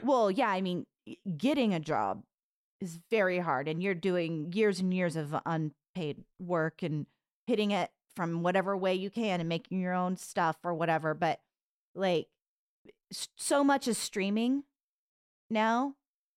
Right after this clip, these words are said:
and we never figured that out. W-, new media during the last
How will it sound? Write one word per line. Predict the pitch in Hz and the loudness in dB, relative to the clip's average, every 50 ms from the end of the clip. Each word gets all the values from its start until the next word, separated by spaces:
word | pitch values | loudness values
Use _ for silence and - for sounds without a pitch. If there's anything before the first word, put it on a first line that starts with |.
| _ _ _ _ _ _ _ _ _ - | _ _ _ _ _ _ _ _ _ 0
and | 214 226 226 214 208 202 185 175 175 | 2 4 4 4 4 2 0 0 0
we | 214 240 | 2 4
never | 240 254 269 285 277 | 4 4 4 2 0
figured | - - 262 208 208 208 180 151 | 0 0 -2 0 0 0 0 2
that | 151 143 139 | 2 2 2
out. | 147 170 151 - - - _ _ _ _ _ _ _ _ _ _ _ _ _ _ _ _ _ - | 2 2 0 0 -2 -6 _ _ _ _ _ _ _ _ _ _ _ _ _ _ _ _ _ -18
W-, | - 131 190 190 190 190 180 180 196 | -14 -10 -8 -8 -6 -6 -4 0 2
new | 214 247 277 294 | 4 4 6 6
media | 269 247 247 254 240 254 240 220 190 170 160 131 - - _ - 175 - - | 6 6 6 6 4 4 4 4 6 6 6 4 2 0 _ -16 -18 -8 -2
during | - 233 226 214 214 | 0 2 4 4 4
the | 202 196 | 4 4
last | 190 196 196 202 202 - - - - | 4 4 4 2 0 -2 -6 -14 -16